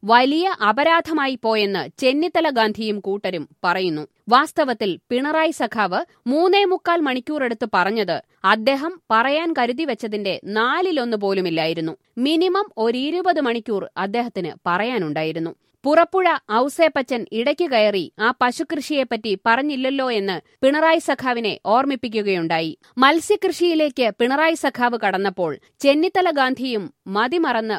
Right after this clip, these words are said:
പോകുന്ന സാഹചര്യമുണ്ടായി. മത്സ്യം അങ്ങേക്കൊരു ദൗർബല്യമാണല്ലോ എന്നാണ് ചെന്നിത്തല ഗാന്ധി സ്നേഹാതിരേകത്താൽ പിണറായി സഖാവിനെ പുകഴ്ത്തിയത്. ചെന്നിത്തല ഗാന്ധിയുടെ പുകഴ്ത്തലും പി ജെ ജോസഫിന്റെ പശുകൃഷിയെപ്പറ്റിയുള്ള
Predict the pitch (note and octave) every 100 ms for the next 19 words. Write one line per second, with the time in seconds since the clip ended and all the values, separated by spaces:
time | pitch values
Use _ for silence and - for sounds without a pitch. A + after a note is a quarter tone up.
0 | - G#3+ G#3+ G3+ G3+ F4+ - G#3+ G#3+ G#3
1 | F#3+ E3 D#3 D3 - _ - C4 E4 -
2 | F#4 F4 G#3 G3+ C4+ D#4+ D4 A#3+ G3 -
3 | G#3 B3 C#4 D#4+ D#4+ D4+ A#3 A#3+ C4+ C4
4 | G#3 A3 F#3 E3 - - A#3 C#4+ D4+ D#4
5 | A#3+ F3+ E3 A3 E4 _ _ _ - C4+
6 | D#4 F4+ D#4+ D#4+ C#4 B3 A3+ A3 E3+ -
7 | A#3+ C#4+ E4 E4 B3 A3+ G3 F#3 D3+ -
8 | G#3+ G#3+ B3 - F3+ C#3 D#3 - _ D#4
9 | D#4 G4 G#4+ G#4 F4 F4 D#4 D#4+ C#4 A3+
10 | A#3 B3+ B3+ G3+ - _ B3+ D4+ F4+ D#4+
11 | D4 C4+ C4+ A#3 F#3 - B3 C#4+ E4 D#4+
12 | - D4 C4 A#3 A#3 G3+